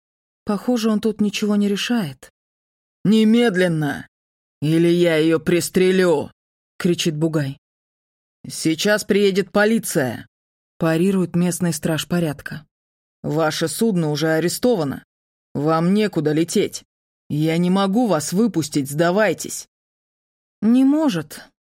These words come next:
согласна. Его самого на рудники отправят в первую же очередь, если отпустят преступника. Это же Альфа Крит. Они не ведут переговоров с террористами. Хотя какой это терроризм?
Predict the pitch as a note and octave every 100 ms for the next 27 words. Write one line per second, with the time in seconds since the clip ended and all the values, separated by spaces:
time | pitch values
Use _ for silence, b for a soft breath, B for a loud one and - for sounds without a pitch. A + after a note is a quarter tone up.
0 | _ - A3 G3+ A3+ A#3+ - D3+ - _
1 | _ _ _ _ _ _ F#3+ G3 F#3 F#3
2 | G3 F#3+ F#3 A3+ F#3+ E3+ E3+ F3 G3+ G3
3 | F3 A3 A#3 D#3+ - F3 D#3+ D3+ D3+ D#3+
4 | D3+ D#3 D3+ - - _ _ _ - D#3+
5 | D3+ D3+ E3 E3+ A3+ F#3+ - D3 F3+ F#3
6 | G3+ D3+ C#3 - - _ _ _ _ _
7 | _ - A#3+ A3+ G#3+ G3 A3 A3 F#3 G#3+
8 | G#3+ B3+ G3+ - - _ _ _ _ _
9 | _ F#3 F3+ E3+ D#3+ D#3+ E3+ G3+ G3+ F3
10 | E3+ A3+ A3+ F3+ E3+ D3+ D3 - - D3+
11 | D3 C#3 - C#3+ C#3+ D3 _ _ _ _
12 | _ _ - - B3 C4+ B3+ D4+ E4+ C4
13 | D#3 F#3+ G#3 A#3+ E3 C#3+ C3+